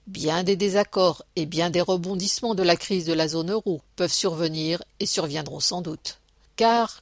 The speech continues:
contrairement à ce que les chefs d'État européens ont affirmé à la sortie du dernier sommet européen de l'année, en faisant semblant d'y croire, la crise de l'euro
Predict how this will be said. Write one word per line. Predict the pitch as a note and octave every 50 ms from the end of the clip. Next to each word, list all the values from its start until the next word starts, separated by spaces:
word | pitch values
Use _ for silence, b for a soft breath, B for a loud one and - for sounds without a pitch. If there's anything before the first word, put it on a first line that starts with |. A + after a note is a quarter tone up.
| - _
contrairement | - C4 C4 A#3+ - B3+ A3+ G#3 A3 A#3 A#3+ A3+
à | F3
ce | - - E3
que | C#3 - D3+
les | D3 D3
chefs | - - - G#3+ F#3 D3
d'État | D3 D3+ - - G3 F#3+
européens | E3 C#3+ - E3 D#3 - - G3 G#3 G#3+ G3
ont | E3 D3+ - -
affirmé | D#3+ - - - F#3+ F#3+ G3+ A3+ A3+ G3 E3
à |
la | D3+ D#3 D3
sortie | - - E3 - - - G3 E3
du | C3+ D3 C#3+
dernier | C3+ D#3+ E3 E3+ E3 E3 D#3+
sommet | - - - F#3+ F#3 F3 F3 E3+ D#3+ - -
européen | - F#3 E3+ - E3+ - - F3+ E3 E3 D#3+ D3+
de | C#3 D3
l'année, | C#3+ D3 D3 D#3+ E3+ F#3 G#3 G#3+ - b b b b _
en | - G3+
faisant | G3+ - A#3+ A3+ G3+ G#3 G3+
semblant | - - G3+ G3 F3+ F3+ E3+
d'y | - D3+ C#3+
croire, | - - - G#3+ G#3 G#3 G3+ F#3+ - _ _ -
la | G3+ G3 G#3+
crise | G3+ - - - B3+ A#3 F#3+
de | D#3+ F#3
l'euro | E3+ F3 F3 D#3 - G3+ G3 E3+ C3